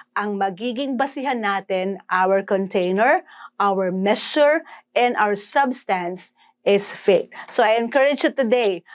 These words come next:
na kung ikaw ay talagang, you know, seryoso na makatanggap ng mga pagpapala mo sa taon na to, work on your faith. Amen?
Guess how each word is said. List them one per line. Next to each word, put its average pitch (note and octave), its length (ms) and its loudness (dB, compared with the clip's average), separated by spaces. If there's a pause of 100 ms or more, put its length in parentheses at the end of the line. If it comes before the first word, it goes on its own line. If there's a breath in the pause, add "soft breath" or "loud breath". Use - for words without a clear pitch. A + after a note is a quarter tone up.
(120 loud breath)
na G3+ 240 2
kung A#3+ 160 2
ikaw B3 400 2
ay A#3+ 160 2
talagang, A3+ 640 2 (160)
you B3 160 2
know, B3+ 160 2
seryoso B3 720 4 (160)
na A3 160 -2
makatanggap A#3 720 0
ng A3 240 -4
mga A3+ 240 2
pagpapala B3 640 0
mo A#3 80 -4
sa B3 240 -4
taon A3 240 0
na G#3 80 0
to, G#3 160 0
work A#3 560 4
on A3 400 2 (240 loud breath)
your G#3 240 4
faith. G3 400 0 (400)
Amen? G#3+ 480 2